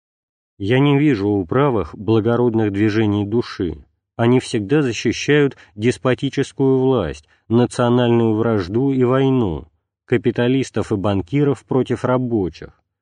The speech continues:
несправедливые привилегии, жестокие наказания,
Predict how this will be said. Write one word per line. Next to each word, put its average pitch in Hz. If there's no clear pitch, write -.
несправедливые 123
привилегии, 113
жестокие 117
наказания, 113